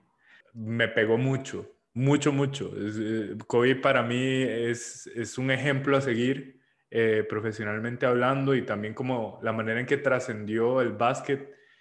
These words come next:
y, y logró excelencia en, en diferentes áreas de su vida.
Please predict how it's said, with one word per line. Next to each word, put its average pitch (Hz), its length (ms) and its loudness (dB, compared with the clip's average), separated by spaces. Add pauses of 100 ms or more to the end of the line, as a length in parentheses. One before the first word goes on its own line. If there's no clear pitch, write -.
(460)
y, 110 880 -2
y 120 100 -2
logró 117 260 2
excelencia 127 600 0
en, 107 400 -8 (720)
en 113 160 -8
diferentes 113 480 -4
áreas 127 220 2
de 131 100 2
su 117 160 -6
vida. 110 320 2